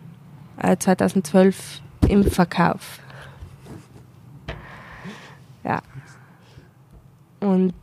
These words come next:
ähm, ja, und eben mittlerweile ist es auch sehr stark nachgefragt, also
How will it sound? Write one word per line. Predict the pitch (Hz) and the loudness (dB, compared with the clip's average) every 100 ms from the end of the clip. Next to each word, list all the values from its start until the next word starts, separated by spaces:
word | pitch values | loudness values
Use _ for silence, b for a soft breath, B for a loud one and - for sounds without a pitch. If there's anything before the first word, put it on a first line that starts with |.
| - | 2
ähm, | 175 180 175 175 175 180 175 - - - - - - - - - - - - - | 4 6 4 4 2 2 0 -2 -12 -20 -20 -20 -20 -20 -20 -20 -20 -20 -20 -6
ja, | 180 - | -4 -2
und | - 208 - | -2 -2 2
eben | 185 202 214 - - 80 135 - | 4 6 4 2 -4 -8 -6 4
mittlerweile | 233 269 262 233 233 240 | 6 6 6 6 6 6
ist | - | 2
es | 214 | 0
auch | 196 | 0
sehr | 180 226 220 | 2 2 2
stark | - - 190 190 - | 2 4 4 2 0
nachgefragt, | 196 185 - 185 - - 175 - | 2 2 0 -8 -4 -4 -4 -6
also | - 196 | -6 -2